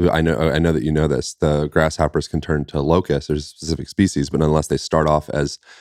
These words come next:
grasshoppers, and then when food becomes short, they come from, say, like, you know, like, an agricultural age like this one, where you have a, an abundance of food.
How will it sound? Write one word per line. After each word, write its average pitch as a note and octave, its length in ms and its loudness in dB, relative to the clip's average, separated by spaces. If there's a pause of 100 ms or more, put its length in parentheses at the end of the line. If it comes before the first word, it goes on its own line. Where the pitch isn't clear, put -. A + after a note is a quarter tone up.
(140)
grasshoppers, D#2+ 840 0
and E2 140 4
then D2+ 280 2
when D2 440 0
food F2+ 360 2
becomes D#2 380 -4
short, G#2 380 4 (340)
they - 80 -6
come D#2+ 220 0
from, D#2+ 240 0
say, D#2 200 2
like, D2 320 -2 (100)
you D#2 80 -2
know, C2+ 320 -4
like, D2+ 180 -4
an - 120 -2
agricultural D2 760 -2
age D2+ 260 0
like C#2+ 160 0
this D#2 180 -2
one, A2 120 0
where D#2 100 0
you D2 80 0
have B1 100 -4 (140)
a, A#1+ 120 -10 (220)
an D#2+ 160 -4
abundance D#2 720 -2 (380)
of A2 120 2
food. A#2+ 340 2